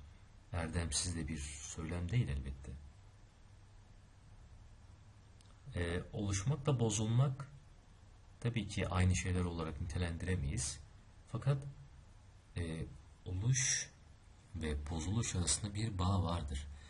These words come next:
Yani demiştim ya, oluş, bozuluş ve yok oluş. Bu üçü arasında bir bağ vardır.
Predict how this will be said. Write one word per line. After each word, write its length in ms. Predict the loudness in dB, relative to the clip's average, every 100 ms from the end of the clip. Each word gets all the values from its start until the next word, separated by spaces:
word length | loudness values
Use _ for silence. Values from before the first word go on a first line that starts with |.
| -16 -4
Yani 280 | 2 4 6
demiştim 420 | 4 2 0 2
ya, 180 | 4 4 0 -6 -14 -12 -4
oluş, 500 | -2 0 0 -2 -2
bozuluş 500 | -2 -2 0 0 2
ve 60 | 4
yok 240 | 4 4
oluş. 320 | -2 -2 -4 -6 -16 -20 -20 -18 -16
Bu 180 | 0
üçü 200 | 2 4
arasında 440 | 2 2 2 0 2
bir 180 | 0 2
bağ 260 | 2 2
vardır. 460 | 2 2 0 -8